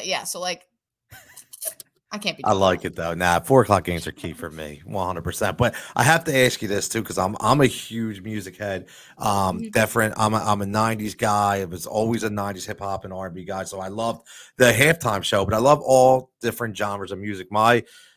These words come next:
Speaker 2: my playlist is, is very unique. I mean, I could be listening to Ray Charles one day and then Kid Rock the next day and then U two and then Ice-T and then Wu-Tang. It just doesn't matter. So if we were to play a top three songs on your playlist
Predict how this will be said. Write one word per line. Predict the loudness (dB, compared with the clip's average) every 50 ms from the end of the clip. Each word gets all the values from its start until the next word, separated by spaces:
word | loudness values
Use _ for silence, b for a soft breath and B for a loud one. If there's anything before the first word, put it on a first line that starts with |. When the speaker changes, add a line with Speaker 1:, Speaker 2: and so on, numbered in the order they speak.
| b b b _
Speaker 2:
my | 0 6 6 8 8 6
playlist | 4 4 4 4 6 6 6 4 4 2 -2
is, | -6 -8 -10 -12 -10
is | -10 -10 -10 -6
very | -4 -2 -2 -2 -2 -4
unique. | -8 -10 -12 -12 -12 -10 -10 -8
I | -6
mean, | -4 -2
I | -4 -4
could | -4 -6 -6
be | -4 -2
listening | 0 0 -2 -2 -4 -6 -6 -6 -6 -6 -4
to | -4 -2
Ray | -2 0 -2 -2 -2
Charles | -2 0 0 2 2 2 0 -2 -4
one | -4 -4 -6 -4 -4
day | -4 -2 -2 -4 -4 -8
and | -8 -10
then | -10 -10 -10 -12 _
Kid | -14 -14 -14 -10 -8
Rock | -8 -8 -8 -10 _
the | -14 -12
next | -10 -10 -10 -12 -14 -14
day | -12 -12 -12 -12 -12
and | -16 -20 -20
then | -20 -20 -20 b b b b b b -8
U | -4 -2 -2 -2
two | -2 -4 -2 0 0 2 2 0 0
and | 0 -2
then | -2 -4 -4 -4 -4
Ice-T | -2 -2 -2 -4 -6 -6 -4 -2 0 0 0 0 0 -2
and | -6 -6 -6
then | -4 -4 -4 -4
Wu-Tang. | -4 -6 -6 -6 -6 -6 -6 -6 -6
It | -8
just | -8 -8 -4 -4
doesn't | -4 -4 -4 -4
matter. | -2 -2 -2 -2 -4 -6
So | -6 -6 -6 -8 B B B B B B
if | 4 4 4 4 6
we | 6 8 8
were | 8 8
to | 8 8
play | 8 8 10 10
a | 8
top | 8 8 8 8 8 8 6 4
three | -2 -6 -6 -6
songs | -6 -4 -2 -2 0 -2 -2 -4 -6
on | -8 -8 -8 -6
your | -4 -2 -2 -2 -2
playlist | -2 0 2 2 2 0 -2 -6 -8 -12 _ -20 -20 -20